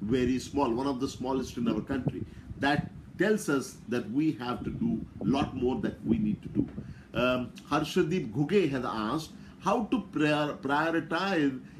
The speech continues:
ecological S D G with economic progress in our country?" Again, a very, very good question. Uh, it is easier said than done,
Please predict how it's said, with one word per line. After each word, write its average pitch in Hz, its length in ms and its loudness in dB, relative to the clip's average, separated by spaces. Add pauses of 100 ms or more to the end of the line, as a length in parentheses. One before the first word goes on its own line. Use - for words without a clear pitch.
(120)
ecological 165 960 2
S 160 200 4
D 143 220 4
G 143 220 2
with 151 260 6
economic 139 640 -2
progress 135 480 0
in 120 80 -2
our 117 180 -2
country?" 147 440 -2 (580)
Again, 156 380 4
a 127 60 0
very, 143 380 4
very 160 220 4
good 147 260 0
question. 156 460 -2 (300)
Uh, 139 240 4
it 151 120 2
is 156 140 6
easier 170 460 4
said 175 340 2
than 139 240 0
done, 147 340 0